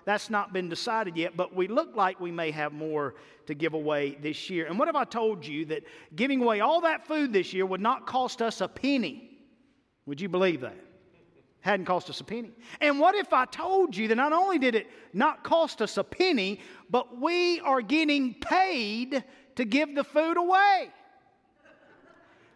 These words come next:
Greg House got a call last week from the supplier that gave us the food in September and October. They said, "Oh, by the way, we're gonna send you one dollar for every box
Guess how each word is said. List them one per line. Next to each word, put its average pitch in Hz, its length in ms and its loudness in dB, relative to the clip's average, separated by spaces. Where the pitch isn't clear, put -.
Greg 240 240 2
House 254 300 0
got 226 160 0
a 208 40 -4
call 254 300 0
last 190 300 2
week 202 280 -2
from 202 220 -4
the 185 80 -4
supplier 208 600 0
that 180 180 -12
gave 196 180 0
us 185 120 -6
the - 80 -16
food 196 220 0
in 170 60 -6
September 233 540 0
and 202 160 -2
October. 202 680 0
They 254 80 4
said, 277 160 2
"Oh, 311 80 4
by 302 160 4
the 285 80 4
way, 254 160 2
we're 214 120 0
gonna 302 140 -2
send 269 260 0
you 254 80 2
one 262 260 2
dollar 220 280 2
for 220 100 -6
every 226 200 0
box 208 480 2